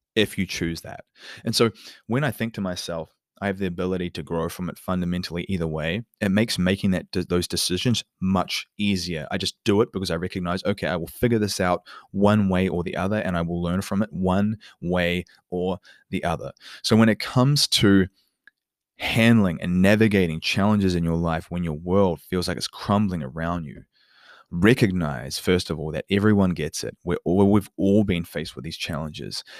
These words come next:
The difference between you and where you wanna be is all these things that I've mentioned here. And these, the beautiful thing about this is that these are skills that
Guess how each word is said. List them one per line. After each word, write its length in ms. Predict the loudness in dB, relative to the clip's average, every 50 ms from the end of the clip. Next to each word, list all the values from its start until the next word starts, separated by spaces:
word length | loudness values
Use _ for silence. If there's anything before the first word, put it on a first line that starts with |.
| -20 -18 _ -8
The 140 | -8 -8 -4 _
difference 400 | 2 2 2 2 0 -2 -2 -2
between 600 | -4 -4 -4 -4 -4 -4 -4 -4 -4 -4 -6 -10 -12 _ _ _ _ _ _ _ _ _ _ _ _ _ _ _ _ _
you 540 | -18 -10 -4 -2 0 2 2 2 2 0 -2 -6 -12 _ _ _ _ _ _ _ _ _ _ _ _ _ -8 -4 0
and 180 | 0 0 2
where 120 | 2 2 2
you 160 | 2 2 2
wanna 220 | 2 2 0 0 -2
be 340 | -2 -4 -6 -6 -6 -8 -10 _ _ _ _ _ _ _ _ _ _ _ -8
is 200 | -8 -8 -8 -8 _ -2 2
all 240 | 4 6 6 6 6
these 300 | 6 4 2 2 -2 -6
things 280 | -4 -2 -2 -2 -2
that 100 | -2 -4
I've 200 | -4 -4 -6 -8
mentioned 400 | -10 -12 -10 -10 -10 -10 -12 -12
here. 400 | -14 -14 -16 -16 -16 -16 -18 -20 _ _ _ _ _ _ _ _ _ -6
And 220 | -4 -4 -2 -2
these, 420 | 0 2 2 2 2 -2 -4 -6 _ _ _ _ _ _ _
the 120 | -6 -6 -4
beautiful 460 | 0 2 4 4 4 2 0 -2 -6
thing 280 | -6 -4 -4 -4 -4 -4
about 360 | -4 -6 -8 -8 -8 -8 -8 _
this 340 | -4 -2 -2 -2 -4 -8 -12 _ -16 -16 -16 -16 -12 -10
is 100 | -6 -4
that 200 | -4 -4 -2 0
these 200 | 0 0 0 0
are 40 | -2
skills 760 | -2 -2 -2 -2 -4 -4 -4 -4 -4 -4 -6 -8 -10 -12 -14 _ _ -20 -20 _ _ _ -6
that 280 | -4 -2 -2 -2 -4